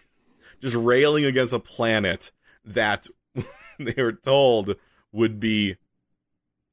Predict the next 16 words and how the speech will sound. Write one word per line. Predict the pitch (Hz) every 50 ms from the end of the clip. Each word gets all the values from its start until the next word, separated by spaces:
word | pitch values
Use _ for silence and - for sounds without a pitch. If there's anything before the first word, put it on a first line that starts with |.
| - 117
good | 98 131 139 135 120
for | - 127 117 104
them, | 92 92 95 85 85 90 98 - _ _ _ _ _ -
that, | 101 104 101 101 98
like, | 104 101 98 101 95 - _ _ _ _ _ _ _
they, | 113 131 127 -
a, | 123 131 120 -
a | 131 127
world | 123 127 139 147 147 151 151 147 139 131
that | 135 131
was | 131 127 123
created | - - - 135 123 123 123 117 -
for | - 107 98
them | 95 95 95 95
that | 90 98
apparently | 90 85 - - 107 120 127 127 117 104 92 82